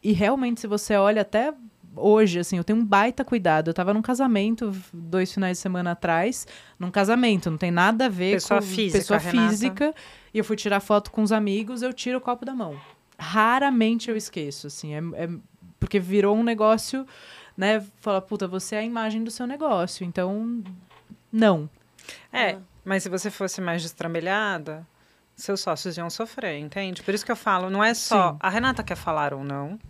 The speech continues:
Speaker 2: a Renata ficar confortável ou não, isso é fundamental.
Speaker 1: Sim, é a primeira, <laughs> depois
Speaker 2: Mas é também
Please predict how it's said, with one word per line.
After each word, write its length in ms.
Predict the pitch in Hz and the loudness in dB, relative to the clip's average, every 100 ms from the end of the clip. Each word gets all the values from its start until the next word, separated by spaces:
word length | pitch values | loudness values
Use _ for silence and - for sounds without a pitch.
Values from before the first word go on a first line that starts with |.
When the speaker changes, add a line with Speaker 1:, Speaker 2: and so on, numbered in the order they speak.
| - | -18
Speaker 2:
a 60 | - | -12
Renata 280 | 165 165 160 | -8 -8 -8
ficar 200 | 156 - | -10 -12
confortável 520 | - 151 160 - 147 | -10 -12 -12 -12 -10
ou 60 | 151 | -8
não, 200 | 160 220 - | -8 -8 -12
isso 200 | - - 175 | -14 -8 -8
é 40 | - | -6
fundamental. 680 | 185 185 165 151 147 170 226 | -4 -2 -4 -6 -6 -8 -8
Speaker 1:
Sim, 200 | - 185 | -6 -6
é 40 | 139 | -6
a 40 | |
primeira, 460 | - 180 170 175 226 | -2 0 2 4 4
<laughs> 80 | - | 4
depois 400 | 202 202 196 202 | 2 2 2 2
Speaker 2:
Mas 120 | 220 | 4
é 180 | 220 214 | 4 2
também 600 | 240 262 233 226 294 294 | 0 0 0 0 -2 -8